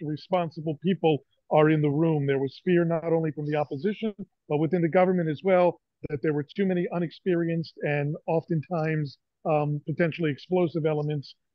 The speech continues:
uh, making national security decisions. This will be a narrowly tailored, um, a group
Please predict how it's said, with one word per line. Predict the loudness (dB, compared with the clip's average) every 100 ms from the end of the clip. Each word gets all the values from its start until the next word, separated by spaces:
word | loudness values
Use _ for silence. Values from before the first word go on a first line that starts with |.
| 2
uh, | 4
making | 6 4 4 2 2
national | 2 0 -4 -6
security | -6 4 4 6 4 2 _ _
decisions. | -4 4 4 6 4 2 -2 _ -10
This | -2 -2 0
will | 0 2
be | 2 2
a | 0
narrowly | 0 0 0 0 -2 -2 -2
tailored, | -4 -2 -2 -4 -8 _ -4
um, | 0 0 -2 -6 -6
a | -4
group | 4 4